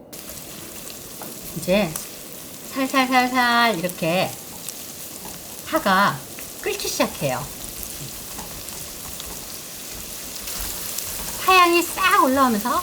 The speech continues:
파 기름이 나오고 있어요. 이럴 때 양파 넣어요. 나는 양파가요, 살큼 볶인 게 좋다는 분들은 좀 나중에 넣어도 되지만 저는 양파가 좀 탁 볶이는 게 좋더라고요.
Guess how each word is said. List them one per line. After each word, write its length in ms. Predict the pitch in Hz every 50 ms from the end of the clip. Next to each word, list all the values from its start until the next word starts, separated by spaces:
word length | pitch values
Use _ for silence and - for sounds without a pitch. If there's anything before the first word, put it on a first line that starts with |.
| - - -
파 80 | -
기름이 360 | 349 - - 220 277 285 269 214
나오고 360 | 175 147 180 202 233 220 196
있어요. 480 | 165 - - - 139 131 135 135 139 - - - - - - - - - 214
이럴 260 | 208 202 180 175 -
때 220 | - 392 359 - - - - - - - - - - - - - - - -
양파 300 | - 185 233 - - 240
넣어요. 240 | 190 151 135 131 123 - - - - - -
나는 240 | - 220 320 330 233
양파가요, 520 | 208 208 254 - 339 320 - 214 185 180
살큼 480 | 202 - - - 539 554 554 - 523 480
볶인 280 | 480 453 - - 381 359
게 80 | 339 -
좋다는 420 | - 226 220 254 285 277 269 254
분들은 560 | 220 214 208 190 220 - - 453 - 190 - - - - - - - - -
좀 120 | - 233 208
나중에 420 | 156 175 190 - 262 277 254 240
넣어도 260 | 220 202 196 190 220
되지만 480 | 214 196 160 - 170 214 320 349 208 -
저는 340 | - 208 190 202 247 254 - - - - - - -
양파가 300 | - 208 - 240 220 220
좀 160 | - 240 254
탁 240 | - - - - -
볶이는 360 | 571 539 - 523 480 453 403
게 100 | 320 269
좋더라고요. 800 | - 180 - - 226 208 185 160 147 143 135 135 131 127 131